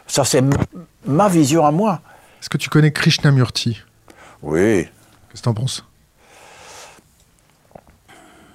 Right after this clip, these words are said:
Speaker 1: Ce que j'ai lu quelque part, c'est que il était appelé à quelque chose d'extraordinaire et qu'il a refusé. Donc ça reste un très grand spirituel,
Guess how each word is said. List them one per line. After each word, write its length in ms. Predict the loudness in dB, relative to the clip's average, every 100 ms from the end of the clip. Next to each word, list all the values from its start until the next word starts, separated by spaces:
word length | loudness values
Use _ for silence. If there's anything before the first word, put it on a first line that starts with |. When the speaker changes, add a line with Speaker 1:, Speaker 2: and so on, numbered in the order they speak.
| _ _ _ _ -20 -16
Speaker 1:
Ce 120 | -8
que 100 | -2
j'ai 180 | 0 0
lu 100 | 0
quelque 280 | -2 -2 -2
part, 340 | -2 0 0
c'est 220 | 0 -2 0
que 340 | 0 0 -2 _ _ _ _ _ _ _ _ _ _ _ 0
il 160 | 2
était 280 | 2 0 -2
appelé 300 | -2 0 0
à 60 | 2
quelque 300 | -2 -2 -2
chose 280 | -2 -2 0
d'extraordinaire 1040 | -2 -2 -4 -4 -2 -2 -2 -4 -4 -4
et 60 | -4
qu'il 160 | -6
a 40 | -8
refusé. 480 | -10 -10 -10 -14 _ _ _ -20 -20 -20 -6
Donc 200 | -6 -4
ça 100 | -2
reste 300 | -2 -2 -2
un 100 | -2
très 240 | -2 -2
grand 220 | 0 -2
spirituel, 640 | -2 -4 -6 -2 -2 -2